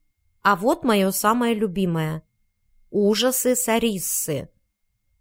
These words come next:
В этом сборнике собраны легенды нашего города. Призрак художника,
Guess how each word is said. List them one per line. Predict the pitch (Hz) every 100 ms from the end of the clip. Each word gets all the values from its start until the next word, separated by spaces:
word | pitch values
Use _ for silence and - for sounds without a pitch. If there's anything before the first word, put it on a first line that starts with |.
| -
В |
этом | 262 285 277
сборнике | 240 285 339 247 -
собраны | 214 285 254 262
легенды | 254 233 196 294 247
нашего | 226 233 - 208
города. | 202 196 220 160 151 156 160 _ _ _ _ _ _ _ -
Призрак | 262 277 254 226 -
художника, | 185 220 254 262 233 - 202 196